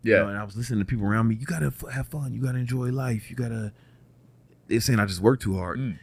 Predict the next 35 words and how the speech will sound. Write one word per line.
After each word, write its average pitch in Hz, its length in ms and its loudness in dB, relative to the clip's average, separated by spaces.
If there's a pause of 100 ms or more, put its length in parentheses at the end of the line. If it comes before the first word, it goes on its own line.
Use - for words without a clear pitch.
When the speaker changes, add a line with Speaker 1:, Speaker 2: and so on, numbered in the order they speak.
(140)
Speaker 1:
And 107 160 2
I 104 80 6
was 131 140 -2
like, 98 140 -4
"Man, 95 260 -10
maybe 104 160 -6
something's 87 260 -8
wrong 127 180 -4
with 101 100 -6
me 85 60 -10
'cause 92 140 -18
I, 95 100 -16
like, 95 240 -18 (580)
want 110 300 -12
to 101 100 -14
do 78 220 -12
this, - 280 -20
Speaker 2:
Mm. 127 280 0
Speaker 1:
right? 87 140 -12
Maybe." 95 280 -8
F-, - 100 -20 (400)
and 95 140 -2
I, 87 80 0
I 87 160 -6
read 101 160 -4
this 95 120 -12
book, 101 220 -2
and 90 100 -4
it, 85 100 -8 (920)
and, 98 200 -2
you 95 140 0
know, 82 180 -8
Tim 120 180 4
Grover 113 280 6
trained 98 500 -2